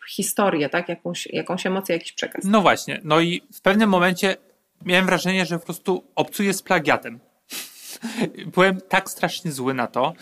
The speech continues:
Speaker 2: O, okej, oczywiście to nie jest plagiat, to jest za duże słowo, ale tam jest bardzo wiele wątków, które, em, no, które są go-, takim, takim, wiesz, no, gotowcem,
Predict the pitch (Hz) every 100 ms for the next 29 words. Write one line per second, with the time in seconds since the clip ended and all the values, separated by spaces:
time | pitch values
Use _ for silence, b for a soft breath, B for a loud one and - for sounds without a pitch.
0 | B - - - 180 170 - 175 180 185
1 | 185 - 156 127 120 - 127 - - -
2 | 156 147 165 143 - 135 110 110 - -
3 | 135 135 135 135 B B 147 131 - 139
4 | 120 143 139 135 143 127 123 113 123 113
5 | - 175 185 - - - 147 147 147 147
6 | b b b _ 156 143 135 135 135 -
7 | _ _ _ - 156 143 185 185 175 190
8 | - 151 143 175 160 165 160 175 170 160
9 | 165 - - 160 170 165 165 208 196 -
10 | 135 110